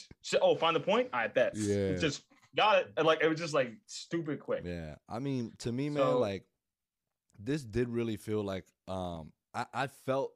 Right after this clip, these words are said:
Speaker 2: their family presence. Like, I did. Like, I felt like they were a family.
Speaker 1: Right.
Speaker 2: Um,
Speaker 1: Yeah.
Speaker 2: and I felt them sort of A-, and I, I love all those scenes, dude, where they're like, "Yo, we can't interfere." And then, uh, Druid, um, I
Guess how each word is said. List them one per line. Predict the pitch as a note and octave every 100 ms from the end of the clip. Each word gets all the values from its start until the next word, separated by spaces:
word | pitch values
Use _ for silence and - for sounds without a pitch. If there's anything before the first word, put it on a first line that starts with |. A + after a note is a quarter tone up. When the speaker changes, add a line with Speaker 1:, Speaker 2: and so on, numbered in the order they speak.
| G#2
Speaker 2:
their | A2 G#2+
family | - G#2 G#2 F#2+
presence. | G2 F#2+ D#2+ C#2+ - - - _ _ -
Like, | G#2+
I | A#2
did. | G#2 C3 D3 F2
Like, | F2+
I | G2+
felt | - C3 C3+
like | A#2+ A2+
they | G#2+
were | G2+
a | F#2
family. | G2+ A2 F#2+ E2+ _ _ F#2
Speaker 1:
Right. | G2 F2 E2 G2
Speaker 2:
Um, | G2+ G2+ G2 F#2 F#2 -
Speaker 1:
Yeah. | C3 D#3+
Speaker 2:
and | A2 F#2 - _ _ _ G#2+
I | G#2+
felt | - - B2+ C#3+ -
them | B2 A2
sort | - A#2+ A2+
of | G#2 E2+ _ _ _ -
A-, | G#2+ -
and | A2
I, | A2 G#2
I | G#2
love | G2 A2 F3 D#3
all | - C3 D3
those | A#2+ G#2
scenes, | - A#2+ D3 A#2
dude, | F#2+ G2
where | G2
they're | G2
like, | F#2+
"Yo, | F#2
we | F#2
can't | - A2 A2
interfere." | G2+ G2 - A#2+ A2+ F2 D2+ - _ _ _
And | G2+ G#2
then, | G#2 G2+ F2
uh, | F#2+ F2
Druid, | E2+ G#2+ B2+ G#2+ G2 G2+ _ E2+
um, | F2+ F2
I | D#2+